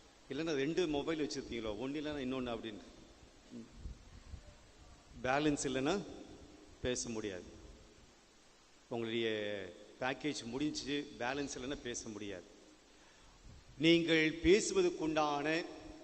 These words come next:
அந்த பேலன்ஸ் வெறுமையாய் மாறிவிட்டால், ஒன்றுமில்லாமல் போய்விட்டால், அங்கே பேலன்ஸ் இல்லாம அது காலியாக மாறிச்சுன்னா,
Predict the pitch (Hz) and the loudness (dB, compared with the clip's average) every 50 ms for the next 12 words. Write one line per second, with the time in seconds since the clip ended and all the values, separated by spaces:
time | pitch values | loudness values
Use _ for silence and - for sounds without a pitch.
0 | - - - - - 135 139 143 139 - 123 139 151 165 170 170 170 170 165 165 | -18 -20 -20 -8 -6 -2 -2 -2 -2 0 2 4 6 6 6 6 6 6 4 2
1 | - - - - - - - - - - - - 123 143 156 156 196 196 196 185 | -2 -4 -6 -8 -8 -10 -12 -16 -18 -18 -14 -2 2 2 6 6 6 8 8 6
2 | 175 170 170 170 175 160 139 139 143 143 139 139 131 131 127 - 143 131 127 123 | 6 6 4 4 2 0 0 0 0 0 0 0 -2 -4 -4 -2 0 0 0 0
3 | 123 131 131 165 185 214 226 208 202 180 175 160 160 156 151 151 151 151 - 147 | 0 2 4 4 4 4 4 2 2 4 4 2 2 2 2 0 -2 -2 0 0
4 | 143 139 139 - - 139 131 127 117 110 - - - - 143 147 143 156 147 - | 0 0 -2 -2 0 2 2 2 2 -2 -6 -12 -8 -4 -2 0 2 2 0 2
5 | 139 147 156 175 185 185 170 - 185 170 156 151 156 151 151 143 143 139 143 147 | 4 4 6 6 6 4 2 2 -2 -2 -2 0 0 2 2 2 2 2 2 0
6 | 139 123 101 - - - - 131 139 131 147 143 - - 131 143 160 175 185 180 | 0 -2 -4 -6 -10 -10 -4 -4 -2 -2 -2 -6 -4 -2 -2 0 2 2 2 2
7 | 175 170 160 156 156 147 147 135 135 139 143 139 127 - - 127 127 131 127 120 | 2 2 2 2 2 0 0 0 0 0 0 -2 -4 -4 -4 -4 -2 -2 -2 -2